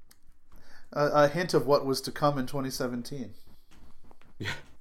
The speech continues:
Speaker 2: Josh Donaldson hit a home run off of him. I, I don't really remember that too distinctly.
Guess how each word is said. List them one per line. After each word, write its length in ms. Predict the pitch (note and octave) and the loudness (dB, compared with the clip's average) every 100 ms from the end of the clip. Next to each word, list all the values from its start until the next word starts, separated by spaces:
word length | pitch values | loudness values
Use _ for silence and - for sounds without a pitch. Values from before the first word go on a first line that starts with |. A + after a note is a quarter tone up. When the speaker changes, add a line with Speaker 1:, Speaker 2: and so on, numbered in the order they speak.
| - - - - - - - - - | -16 -16 -18 -18 -20 -20 -20 -14 0
Speaker 2:
Josh 240 | A2 A2+ | 2 2
Donaldson 360 | A#2 A2 G#2+ F#2+ | 2 0 -2 -2
hit 120 | F2+ | -2
a 40 | E2+ | -2
home 220 | F#2 F2 | -4 -4
run 200 | E2+ E2 | -4 -6
off 180 | D2 D2+ | -8 -10
of 120 | C#2+ | -10
him. 140 | D2 | -8
I, 120 | D#2 E2 - | -8 -10 -8
I 60 | |
don't 240 | E2+ E2+ - | -8 -8 -8
really 300 | E2 E2 D#2+ | -8 -6 -6
remember 360 | D2+ D2+ D2 D2+ | -8 -8 -8 -8
that 200 | C#2+ - | -8 -8
too 600 | D2+ D2+ D2 D2 D2 C#2+ | -8 -8 -8 -8 -10 -10
distinctly. 560 | - - D#2+ - - | -10 -8 -8 -8 -12